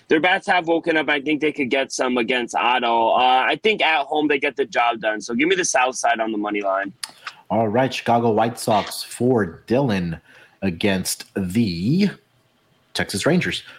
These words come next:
Speaker 2: All right, let's get over to the next game of the night here, Dylan. It's going to be Cincinnati Reds in a N L Central Division matchup against the Saint Louis Cardinals, eight fifteen Eastern start.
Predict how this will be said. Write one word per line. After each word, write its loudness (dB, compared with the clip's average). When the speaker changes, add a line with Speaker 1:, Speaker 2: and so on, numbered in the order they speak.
Speaker 2:
All 4
right, 0
let's 2
get 4
over 2
to 2
the 2
next 0
game 2
of 2
the 2
night 2
here, 2
Dylan. 2
It's -2
going 2
to 0
be 2
Cincinnati 2
Reds 2
in 0
a 2
N 0
L 4
Central 2
Division 0
matchup 0
against -2
the 0
Saint -2
Louis 0
Cardinals, 2
eight 2
fifteen 0
Eastern 0
start. 0